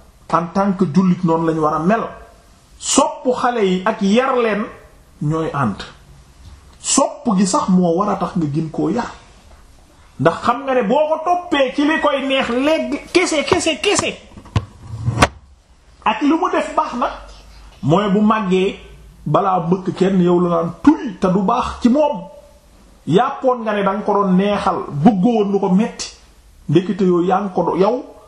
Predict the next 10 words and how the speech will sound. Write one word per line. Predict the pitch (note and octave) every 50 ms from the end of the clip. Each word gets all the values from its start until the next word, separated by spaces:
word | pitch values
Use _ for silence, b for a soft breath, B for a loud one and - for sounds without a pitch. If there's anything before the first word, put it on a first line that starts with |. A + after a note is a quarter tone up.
| B B B B B
da | C#3+ D#3
nga | G3 A#3 A#3+
doon | A3+ A3+ A3 F#3
reporter | G#3 A3 A3 G#3+ G3+ F#3 - - F3
li | F3 E3+
koy | - F#3 F#3
metti | E3+ E3 D#3+ D3+ - - D3+
ci | - D#3
beneen | C#3+ D3 C#3+ C#3 C3+ B2+
jamono. | A#2 B2 A#2 G#2+ F2 -